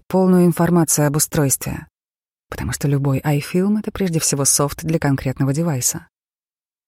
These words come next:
Все решилось неожиданно легко. Мне удалось подключить программный модуль, созданный именно для подобных случаев. iFilm сейчас пытаются снимать многие. Плюсом было то, что модуль не образовывал с кластером единого целого,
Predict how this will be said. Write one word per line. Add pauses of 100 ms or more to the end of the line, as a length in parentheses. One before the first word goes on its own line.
(500)
Все
решилось
неожиданно
легко. (920)
Мне
удалось
подключить
программный
модуль,
созданный
именно
для
подобных
случаев. (560)
iFilm
сейчас
пытаются
снимать
многие. (1080)
Плюсом
было
то,
что
модуль
не
образовывал
с
кластером
единого
целого,